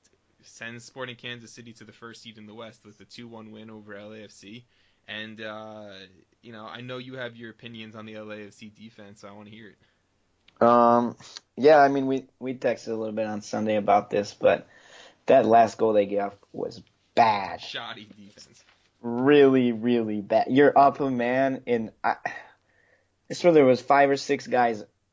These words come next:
Speaker 2: within ten yards, and they just got, it's bad. It's, it's not a good look, and it, it, it was not good. I think that, you know, credit to Sporting Kansas City,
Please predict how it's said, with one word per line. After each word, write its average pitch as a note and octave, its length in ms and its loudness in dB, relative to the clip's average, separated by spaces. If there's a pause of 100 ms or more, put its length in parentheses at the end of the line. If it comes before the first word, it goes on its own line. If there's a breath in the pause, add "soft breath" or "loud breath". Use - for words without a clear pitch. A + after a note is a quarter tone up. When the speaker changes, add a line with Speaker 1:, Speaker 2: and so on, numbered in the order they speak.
(160)
Speaker 2:
within A2 500 -6
ten A#2 300 -4
yards, G#2 580 -6 (500)
and G#2+ 240 -10 (520 loud breath)
they G#2+ 100 -6
just - 220 -12
got, G2+ 320 -2 (1400 loud breath)
it's D3+ 160 4
bad. D3 340 6
It's, C3 140 0
it's B2 200 -2
not C3+ 220 2
a C3 60 0
good B2 180 -6
look, A#2 240 -4
and A#2 120 -6
it, - 160 -12 (520)
it, - 320 -8
it A#2+ 120 -6
was G#2+ 200 -6
not G2+ 280 -4
good. F#2+ 340 -6
I A#2 160 4
think D3 340 2
that, A#2 400 4
you A#2+ 80 -4
know, G#2+ 240 -6 (400)
credit C3 300 2
to A2+ 340 2
Sporting A2 400 -8
Kansas G#2+ 320 -10
City, C#3 400 -4